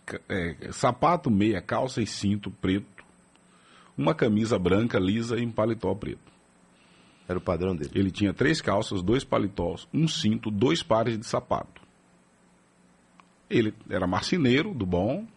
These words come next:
Speaker 1: Quando ele tava trabalhando, ele tinha uma roupa, geralmente uma roupa de trabalho lá que ele usava. Quando ele saía, ele se vestia assim.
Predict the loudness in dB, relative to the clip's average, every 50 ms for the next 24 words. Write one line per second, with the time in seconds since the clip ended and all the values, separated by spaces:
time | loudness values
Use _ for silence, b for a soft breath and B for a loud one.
0 | -20 -20 -18 -8 -4 -2 -2 -2 -2 0 -2 0 0 0 0 0 0 2 2 2
1 | 2 2 2 0 -2 -2 -2 -2 0 0 0 2 2 0 0 -2 -4 -4 -2 -2
2 | -2 0 0 0 0 -2 -4 -10 -10 -10 -10 -8 -6 -6 -2 -2 -2 -2 -2 -2
3 | 0 0 0 0 2 2 2 2 2 0 0 0 0 0 2 2 2 0 0 -4
4 | B B B B B B B B B 0 2 2 4 2 0 0 0 2 2 4
5 | 4 2 0 -2 -4 -4 -4 -4 -4 -2 -4 -2 -2 -4 -8 -8